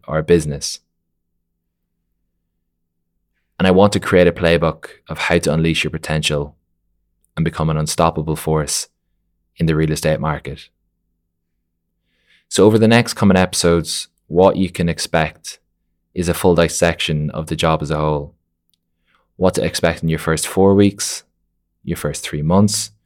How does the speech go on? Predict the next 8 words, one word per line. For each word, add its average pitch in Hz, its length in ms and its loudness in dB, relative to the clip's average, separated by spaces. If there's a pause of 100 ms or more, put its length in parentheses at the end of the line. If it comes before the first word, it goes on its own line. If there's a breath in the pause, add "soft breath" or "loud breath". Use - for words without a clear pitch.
(600)
your 78 140 -8
first 78 300 -2
six - 260 2
months, 101 460 0 (1120)
how 90 260 2
I 85 120 2
found 107 340 4
it, 107 300 2